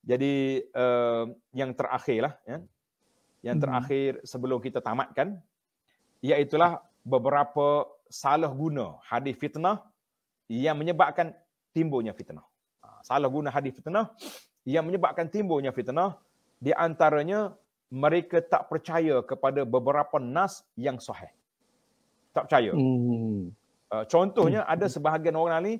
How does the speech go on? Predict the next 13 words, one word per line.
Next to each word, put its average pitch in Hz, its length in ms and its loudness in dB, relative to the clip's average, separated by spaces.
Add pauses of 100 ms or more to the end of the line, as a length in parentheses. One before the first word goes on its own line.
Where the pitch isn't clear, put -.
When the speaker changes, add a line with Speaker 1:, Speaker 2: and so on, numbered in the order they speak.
(440)
Speaker 1:
tak - 180 4
percaya 185 360 6
kepada 147 460 2 (280)
akan 147 260 -2
keluar 147 260 4
Imam 135 220 -2
Mahdi. 107 320 -8 (160)
Tak 110 160 -4
percaya 135 240 2
dia. 135 180 0 (120)
Mana 117 420 -6
ada 120 160 -2
Mahdi? 117 400 -6